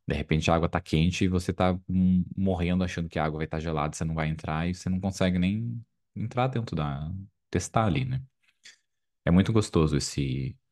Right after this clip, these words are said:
descobrir métodos menores de você conseguir identificar e ver que o medo não é tudo isso.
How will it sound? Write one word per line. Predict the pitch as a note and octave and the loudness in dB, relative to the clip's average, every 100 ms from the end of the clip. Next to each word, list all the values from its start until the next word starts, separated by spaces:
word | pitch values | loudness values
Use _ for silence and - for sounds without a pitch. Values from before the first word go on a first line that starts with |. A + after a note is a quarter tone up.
| _ - | _ -10
descobrir | D2+ E2 - E2 C#2+ D#2+ D#2 | -2 -2 0 0 4 4 4
métodos | D2 C#2+ - D2+ D2 - | 2 0 0 -2 -2 -4
menores | E2+ E2 D#2+ C2+ C#2 C#2 - - | 0 2 4 2 0 -2 -8 -10
de | |
você | B1 C#2 C2 | -6 -4 -4
conseguir | - C3 - C3+ C#3 B2+ A2+ - | -4 -4 -4 -2 -2 -2 -4 -6
identificar | - C3+ - - C3 D3 - C2 | -4 -4 -2 -4 -2 0 2 2
e | C2+ | -2
ver | C2 - | -2 -4
que | - | -2
o | |
medo | C#2 C2+ C2+ | 0 0 0
não | C2+ | 0
é | C2+ | -2
tudo | C2 - C#2 | -2 -4 -4
isso. | C2 - - | -6 -10 -16